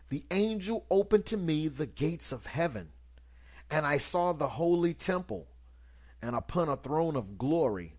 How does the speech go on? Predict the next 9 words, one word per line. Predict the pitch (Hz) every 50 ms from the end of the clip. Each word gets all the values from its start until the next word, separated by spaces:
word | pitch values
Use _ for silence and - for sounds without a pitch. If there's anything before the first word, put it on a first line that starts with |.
| - -
the | - 101
Most | 98 101 120 131 143 143 - - -
High. | - - - 165 170 165 131 90 78 - - - - - - - - - - - - - - - - - - - - - - -
And | 139 143 143
he | 151 143
said | 135 - - - 220 226 226 220
to | - 139
me, | 110 98 87 78 73 - - - - - - - - - - - - - - -
Levi, | 113 139 170 196 175 120 110 85 76 76